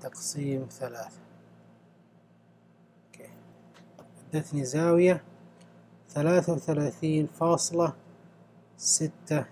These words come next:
تسعة ديجري، درجة. فإذا المتجه التعامدي هذا تم تحويله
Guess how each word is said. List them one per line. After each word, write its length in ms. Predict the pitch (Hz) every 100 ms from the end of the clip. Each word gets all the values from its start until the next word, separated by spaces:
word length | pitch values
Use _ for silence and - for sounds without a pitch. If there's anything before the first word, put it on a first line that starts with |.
| -
تسعة 460 | 151 - - 135 - - - - - - - - - -
ديجري، 400 | 135 143 131 113
درجة. 400 | 147 127 - - - - - - - -
فإذا 340 | 151 170 180 185
المتجه 680 | 165 151 - - 185 170 135
التعامدي 680 | - 156 165 147 127 135
هذا 300 | 143 135 131
تم 280 | 139 185 175
تحويله 640 | - 131 - 165 143 156